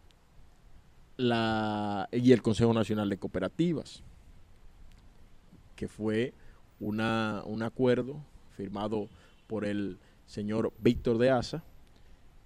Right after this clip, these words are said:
eh, secretario general, y la presidenta Eufrasia Gómez Morillo.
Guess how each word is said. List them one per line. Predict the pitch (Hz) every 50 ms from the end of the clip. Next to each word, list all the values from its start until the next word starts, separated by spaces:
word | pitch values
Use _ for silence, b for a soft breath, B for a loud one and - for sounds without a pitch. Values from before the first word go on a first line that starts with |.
| - - -
eh, | 95 95 92 92 92 - - 107 - - -
secretario | - 98 98 98 95 - 117 120 117
general, | 120 120 123 135 139 135 165 - - - -
y | - 120 123
la | 135 131 -
presidenta | - - - - 107 107 117 123 120 - 127 117 - - -
Eufrasia | 131 127 113 - - 120 135 127 - - 117
Gómez | 104 107 113 110 113 113 107 - - - - - - -
Morillo. | 110 101 95 95 92 95 95 -